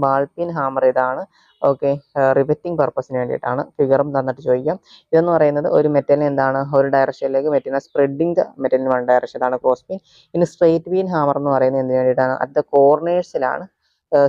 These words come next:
സ്ട്രെയിറ്റ് പീൻ ഹാമർ യൂസ് ചെയ്യുന്നത്. ഇത് മൂന്ന് എന്ത് ചെയ്യാൻ സാധ്യതയുണ്ട്, ചോദിക്കാനായിട്ടുള്ള സാധ്യതയുണ്ട്. ഇത് ball peen hammer is used driving a chisel in, ആ, parting, ആ,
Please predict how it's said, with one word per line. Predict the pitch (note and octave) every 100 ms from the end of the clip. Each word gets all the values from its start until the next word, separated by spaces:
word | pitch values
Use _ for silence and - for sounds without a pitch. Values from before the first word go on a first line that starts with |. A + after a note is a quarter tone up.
| -
സ്ട്രെയിറ്റ് | E3 D#3+ D#3+ F3
പീൻ | F3 E3
ഹാമർ | C3 C3+ C#3
യൂസ് | B2+
ചെയ്യുന്നത്. | - - C#3+ - _ _
ഇത് | F3 F#3+
മൂന്ന് | E3+ F3 F3+
എന്ത് | D3+ D3+
ചെയ്യാൻ | C#3+ C#3
സാധ്യതയുണ്ട്, | C3+ C3 B2+ C3+ C#3 _ _ _ _ _ -
ചോദിക്കാനായിട്ടുള്ള | C#3+ C#3 C#3+ C#3+ C3 A#2+ C3+ F#3 - _ _ _ _ _ _ _
സാധ്യതയുണ്ട്. | D3 D3 C3 B2 B2 D3 _ _
ഇത് | F3+ F3+
ball | E3+ F3 F3+
peen | G#3 F3+
hammer | D#3+ D#3 E3
is | D3+
used | D3+ C#3 - E3+ F#3+ -
driving | D3 C#3+ D3+ E3+ F#3+ E3
a | -
chisel | D3 - F3+ D#3
in, | E3+ - _ _ _ -
ആ, | C3 C3 C3 -
parting, | D#3+ E3 E3 - G#3+ - _ _ _ _ _ _ _ _ _
ആ, | C#3